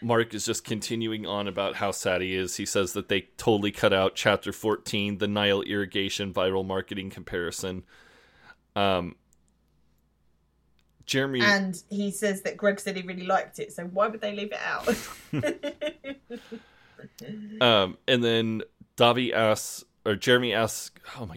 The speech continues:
Speaker 1: God, I'm sorry, I'm tired for some reason. Um,
Speaker 2: That's all right.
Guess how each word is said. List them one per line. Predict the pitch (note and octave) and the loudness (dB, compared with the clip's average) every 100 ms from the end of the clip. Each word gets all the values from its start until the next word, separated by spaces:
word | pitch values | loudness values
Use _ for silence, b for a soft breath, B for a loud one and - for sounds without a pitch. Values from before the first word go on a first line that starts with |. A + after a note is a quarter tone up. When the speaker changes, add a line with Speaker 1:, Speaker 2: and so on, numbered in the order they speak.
| - | -10
Speaker 1:
God, | G#2 A2 F#2 | -2 0 0
I'm | E2 | -4
sorry, | F2+ G2 F2+ | -4 -2 -2
I'm | E2+ | -4
tired | - F2+ F2 - | -2 0 0 -4
for | F2 | -8
some | - F2 | -4 -4
reason. | F2 E2+ F2 E2+ - _ _ _ | -4 -8 -8 -10 -14 _ _ _
Um, | G2 F#2 G#3 | 2 2 2
Speaker 2:
That's | |
all | G3 | 0
right. | F#3+ | 0